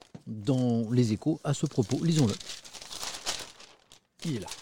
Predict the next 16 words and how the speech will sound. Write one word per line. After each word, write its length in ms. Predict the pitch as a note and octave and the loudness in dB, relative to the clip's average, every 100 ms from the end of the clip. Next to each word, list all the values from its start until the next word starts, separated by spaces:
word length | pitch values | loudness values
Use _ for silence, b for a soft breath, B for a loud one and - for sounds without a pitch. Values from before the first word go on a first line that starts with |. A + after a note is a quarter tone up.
| - - - - - - - - - - - - - - - - - - - - - - - - - | -16 -18 -16 -14 -16 -16 -16 -16 -14 -12 -10 -10 -12 -12 -12 -12 -12 -14 -14 -14 -14 -18 -18 -18 -18
Je 60 | - | -10
surveille 320 | - F2 F#2+ | -8 -4 -4
le 100 | A2 | -4
chat 200 | - A#2+ | -2 -2
pour 160 | - - | -2 -4
voir 120 | F2 | -6
si 100 | - | -4
ça 80 | - | -6
crache 260 | - B2 - | -2 0 4
pas, 120 | D#3+ | 4
parce 140 | A2 | 4
que 80 | - | 2
c'est 140 | A#2+ | 8
vous 120 | C#3 E3+ | 8 8
qui 140 | F3 | 6
me, 220 | C3 A2 | 8 6